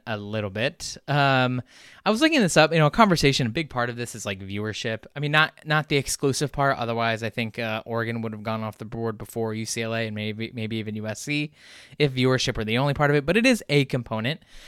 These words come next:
Uh, and there was some Twitter discourse I saw going around, like, well, you know, viewership and the S E C and the Big Ten are really buoyed by Ohio State and Michigan and Alabama. And, you know, without them, would they have as much view-, viewership? I went and looked this up,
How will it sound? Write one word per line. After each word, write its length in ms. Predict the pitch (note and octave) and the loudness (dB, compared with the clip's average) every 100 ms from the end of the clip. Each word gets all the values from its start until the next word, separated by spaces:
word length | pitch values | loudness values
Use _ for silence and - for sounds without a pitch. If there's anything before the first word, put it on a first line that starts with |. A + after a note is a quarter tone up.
| - - - - | -20 -20 -18 2
Uh, 300 | D#3 D#3 D#3+ | 6 8 8
and 80 | G3 | 6
there 80 | |
was 100 | E4 | 2
some 180 | - F#4 | 2 2
Twitter 280 | G3+ - A#3+ | 0 2 2
discourse 440 | F3 D3 - B2+ - | 2 -2 0 -2 2
I 120 | A2+ | 0
saw 340 | - A2 A2 A2 _ | 2 2 2 0 _
going 240 | - B2+ B2 | -2 0 2
around, 420 | A#2 A#2 A#2 A#2+ | 2 2 2 -2
like, 260 | G#2+ G#2 - _ | -4 -6 -8 _
well, 320 | F#3 D3+ B2 | -2 2 2
you 120 | A2+ G#2 | 2 -2
know, 260 | G#2 G#2+ | -4 -6
viewership 640 | G#2+ B2 C3 - B2+ B2 - | -6 -6 -6 -4 -4 -4 -8
and 380 | F#2+ F#2 F#2 F#2 | -10 -10 -12 -10
the 160 | - | -2
S 180 | A#2 - | -2 -2
E 60 | A2+ | -6
C 240 | - B2+ | -4 -4
and 80 | A#2 | -4
the 60 | |
Big 200 | A2 A#2+ | -4 -6
Ten 240 | - B2+ B2 | -4 -4 -4
are 60 | |
really 200 | G#2 A#2 G#2+ | -4 -4 -2
buoyed 340 | A2+ A2+ A2+ | -2 -2 -2
by 220 | G#2+ A2 | -2 -2
Ohio 320 | G#2 G2+ A2 | -4 -4 -6
State 360 | G#2+ - G#2+ A2 | -6 -8 -6 -6
and 140 | A2 | -6
Michigan 380 | G#2 G#2+ G#2+ G#2+ | -8 -8 -8 -8
and 80 | G#2 | -6
Alabama. 680 | G2+ G#2 G2 G2+ G#2 G#2 G2+ _ - - - - - | -6 -8 -8 -6 -4 -4 -6 _ -20 -20 -20 -20 -6
And, 220 | G#2 G2 | -4 -2
you 80 | A2 | -2
know, 160 | F#2+ | -4
without 320 | G2 G2 A2+ G#2+ | -4 -2 -2 0
them, 240 | A2 A2+ | -2 -2
would 80 | G#2+ | -2
they 80 | G#2 | -4
have 140 | A2 | -4
as 80 | G#2 | -4
much 140 | G#2+ | -8
view-, 200 | A2+ A2+ | -6 -6
viewership? 360 | A2+ A#2 A2+ C#3 | -2 -2 -2 -4
I 80 | E3+ | 0
went 160 | C4+ | 0
and 100 | F4 | 2
looked 140 | D#3 D3+ | 0 -2
this 180 | A#2 B2+ | -4 -2
up, 240 | G#2+ - | -4 -6